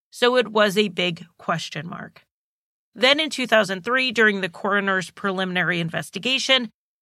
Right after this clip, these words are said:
they did get a match from the database at the lab where the evidence was processed. The D N A did not match a suspect in another crime, but rather the victim of another crime.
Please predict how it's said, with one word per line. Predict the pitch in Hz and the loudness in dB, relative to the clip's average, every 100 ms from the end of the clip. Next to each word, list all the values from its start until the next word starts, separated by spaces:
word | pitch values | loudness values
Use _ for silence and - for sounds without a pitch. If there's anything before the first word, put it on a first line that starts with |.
| _ | _
they | 254 240 | -2 -2
did | - 302 370 | -2 0 2
get | 233 196 | 2 2
a | 170 | 2
match | 160 160 156 - | 2 2 0 -8
from | - - 226 226 | -6 2 2 4
the | |
database | 214 262 320 240 208 202 - | 0 0 0 2 2 0 0
at | - 220 | 2 2
the | 269 | 2
lab | 240 202 202 196 | 2 4 4 4
where | 208 | 0
the | 202 - | -2 -2
evidence | 180 185 185 175 - | -2 0 -4 -6 -8
was | 170 | -10
processed. | - 185 180 - 143 135 - - _ _ _ _ _ - | -4 0 0 -2 -6 -6 -12 -20 _ _ _ _ _ -6
The | 226 | -4
D | 185 262 | 0 2
N | 269 | 4
A | 254 | 4
did | 220 220 | 4 4
not | 233 226 | 4 4
match | 208 208 - | 4 4 2
a | - 190 | -6 -6
suspect | 170 294 330 - 269 262 - | 0 0 0 2 2 2 -2
in | - 208 | -2 0
another | 196 208 285 294 233 | 0 0 2 2 2
crime, | - 196 220 233 | 4 4 6 2
but | 214 170 - | 0 -2 -2
rather | 196 269 285 302 294 - _ _ _ | 2 2 4 4 2 -2 _ _ _
the | 190 190 | -2 -2
victim | 165 262 - 247 190 147 147 165 - | 0 -2 -2 0 0 -2 -10 -16 -6
of | 185 | -4
another | 180 170 170 160 | 0 0 -2 -4
crime. | 165 - - - - | -8 -4 -4 -6 -10